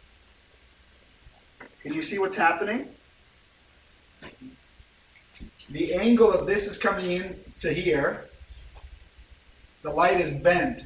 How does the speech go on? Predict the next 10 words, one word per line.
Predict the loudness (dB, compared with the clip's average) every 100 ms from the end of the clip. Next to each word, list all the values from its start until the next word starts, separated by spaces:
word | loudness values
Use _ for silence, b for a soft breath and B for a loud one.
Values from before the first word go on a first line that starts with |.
| -10
towards | -4 -2 -2
the | -4
normal. | 0 0 0 -2 -10 -16 -12
This | -8 -6
is | -6
the | -8
normal | -4 -4 -2 -2 -4 -6
line | -6 -4 -4 -4
going | -2 -2 -2
here | -2 -4 -6